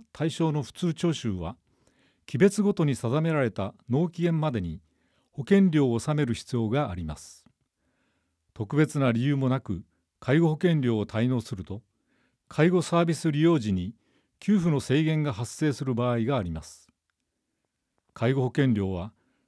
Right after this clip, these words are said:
介護保険制度を運営していくための大切な財源です。現在は介護サービスを利用していなくても、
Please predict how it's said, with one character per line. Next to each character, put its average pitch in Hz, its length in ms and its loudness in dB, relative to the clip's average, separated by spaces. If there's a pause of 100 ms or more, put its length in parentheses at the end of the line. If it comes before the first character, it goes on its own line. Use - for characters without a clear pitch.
(120)
介 175 220 2
護 190 80 4
保 180 60 2
険 185 240 2
制 175 240 4
度 123 260 4
を 113 60 2
運 151 120 2
営 170 100 4
し - 80 -4
て 143 80 -2
い 131 60 -2
く - 100 -20
た 131 100 -2
め 107 100 0
の 98 300 -8
大 - 200 -6
切 170 260 -4
な 170 120 0
財 110 240 0
源 98 240 0
で 85 60 -8
す。 - 200 -20 (1160)
現 135 200 4
在 120 180 4
は 104 120 2
介 147 220 -2
護 170 100 2
サ 175 180 -2
ー 175 40 0
ビ 156 100 -2
ス - 140 -8
を 131 100 2
利 123 80 -2
用 165 120 2
し - 60 -10
て 135 100 -4
い 135 60 0
な 156 120 -2
く - 80 -20
て 151 100 -4
も、 117 220 -6